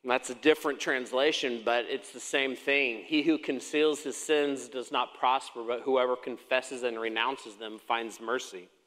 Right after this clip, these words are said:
It's interesting, when we are the one that's been offended by somebody and their sin, we sure do <laughs> love hold on to that. But then when the same thing hap-, we do the same thing to somebody else, we want them to immediately forgive us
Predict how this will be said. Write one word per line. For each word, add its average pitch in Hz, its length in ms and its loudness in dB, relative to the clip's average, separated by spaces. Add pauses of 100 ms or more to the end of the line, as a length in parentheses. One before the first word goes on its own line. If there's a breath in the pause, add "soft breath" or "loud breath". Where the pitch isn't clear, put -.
(1040)
It's 185 200 4
interesting, 180 720 4
when 151 220 2
we 190 160 6
are 214 80 6
the 190 100 4
one 180 240 4
that's 151 160 0
been 156 220 2
offended 147 760 2
by 120 160 4
somebody 123 560 0
and 123 140 0
their 135 120 4
sin, 127 640 0 (440 soft breath)
we 160 140 6
sure 185 260 6
do 170 360 4
<laughs> - 40 -2
love 170 160 4
hold 151 280 4
on 151 260 4
to 127 80 2
that. 101 280 -2 (720 soft breath)
But 131 140 4
then 175 220 8
when 175 120 4
the 156 80 2
same 185 260 4
thing 175 260 4
hap-, 175 200 4 (280)
we 180 140 6
do 185 180 8
the 165 80 2
same 170 260 2
thing 160 220 0
to 147 80 2
somebody 147 420 4
else, 156 260 4
we 143 140 -2
want 156 240 0
them 139 160 0
to 131 80 2
immediately 127 440 0
forgive 113 380 0
us 104 220 -2